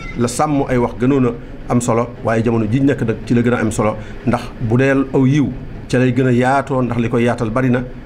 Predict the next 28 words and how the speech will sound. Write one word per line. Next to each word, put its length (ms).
waaye 160
bu 80
dee 200
aw 160
safaan 480
ca 80
lay 120
gën 140
a 80
lore, 400
ndax 160
li 80
koy 140
yaatal 280
gën 100
naa, 180
gën 80
naa 140
bari. 160
Moo 100
tax 100
suñu 120
Borom 160
tabaraka 260
wa 60
taala 420
ci 80
alquran 460